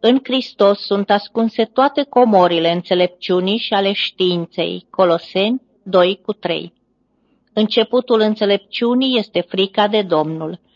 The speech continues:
și știința sfinților este priceperea. Proverbe nouă cu zece. Înțelepciunea prețuiește mai mult decât mărgăritarele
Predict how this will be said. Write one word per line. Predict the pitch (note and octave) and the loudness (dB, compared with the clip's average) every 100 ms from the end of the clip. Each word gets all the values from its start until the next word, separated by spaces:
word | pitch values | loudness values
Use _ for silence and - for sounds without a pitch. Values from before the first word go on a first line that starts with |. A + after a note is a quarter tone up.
| _ _ | _ _
și | - A3+ | -4 -2
știința | - - A3 A3 A3 G#3 | -2 -2 0 0 0 -2
sfinților | - - C4+ A#3+ - E3 E3+ | -4 -6 -2 -2 -2 -2 0
este | F3 F#3 - - F3+ | 0 -4 -4 -4 -4
priceperea. | F#3 F#3 - A3+ G#3+ D3 D3+ D#3 _ _ | -4 -6 -2 -2 -2 -4 -6 -8 _ _
Proverbe | - F#3 F3+ G3 A3 A#3 | -2 2 4 2 2 0
nouă | A#3+ G3 E3+ F3 G3 | 0 2 2 2 0
cu | - G#3 | -4 -6
zece. | F#3+ D#3+ - - - _ _ _ _ _ _ _ | -4 -4 -6 -16 -20 _ _ _ _ _ _ _
Înțelepciunea | - A3+ - A#3 A3+ - - C4+ C4 C4 | 0 0 2 2 2 -2 -4 0 2 0
prețuiește | A#3+ F#3+ F#3+ F#3+ G3 - | 0 -2 0 -2 0 0
mai | G3 F#3+ | 0 2
mult | F#3+ G3+ A3+ | 2 2 2
decât | A#3 A3+ - | 0 -2 -4
mărgăritarele | A3 A3 G3+ F#3+ F#3 F#3 E3 D#3 D#3 D#3 | -2 0 0 0 -2 -2 -2 -2 -4 -8